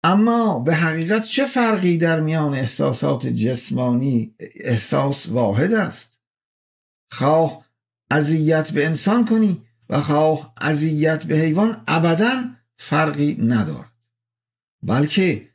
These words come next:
اذیت به حیوان ضررش بیشتر است، زیرا انسان زبان دارد،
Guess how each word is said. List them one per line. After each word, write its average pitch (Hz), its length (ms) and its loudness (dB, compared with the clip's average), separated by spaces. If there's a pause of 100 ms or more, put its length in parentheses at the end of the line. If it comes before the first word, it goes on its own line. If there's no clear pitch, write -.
(500)
اذیت 131 640 0
به 123 240 0
حیوان 117 480 0
ضررش 135 680 0
بیشتر 113 680 -2
است، 180 540 -2
زیرا 190 760 2
انسان 156 520 2
زبان 143 560 2
دارد، 208 560 0